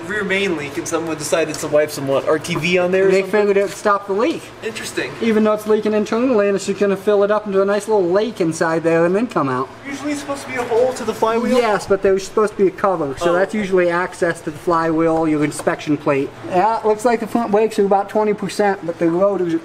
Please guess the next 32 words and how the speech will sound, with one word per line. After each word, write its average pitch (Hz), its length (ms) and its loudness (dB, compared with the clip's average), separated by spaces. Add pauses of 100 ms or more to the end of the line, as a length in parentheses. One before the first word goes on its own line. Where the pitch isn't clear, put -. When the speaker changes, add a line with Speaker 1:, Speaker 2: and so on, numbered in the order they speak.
Speaker 2:
awfully 185 400 2
rusted. 170 440 -2 (920)
Looks 170 160 -6
like 165 200 0
they've 160 140 0
been 175 180 2
at 165 160 -2
the 160 60 -10
bottom 165 340 0
of 156 80 -2
the 151 160 -2 (1080)
Lake 185 220 0
Michigan 190 440 0
for 180 140 0
a 170 80 4
while. 170 400 0 (260)
Someone 277 320 2
replaced 220 400 0
the 214 80 0
front 220 280 -2
shocks - 440 2
on 185 160 2
there. 190 180 2
I 208 80 2
can 208 160 -2
give 214 180 0
you 202 100 0
that 196 220 2
kind 240 200 0
of 160 80 0
good 180 160 0
news. 175 400 0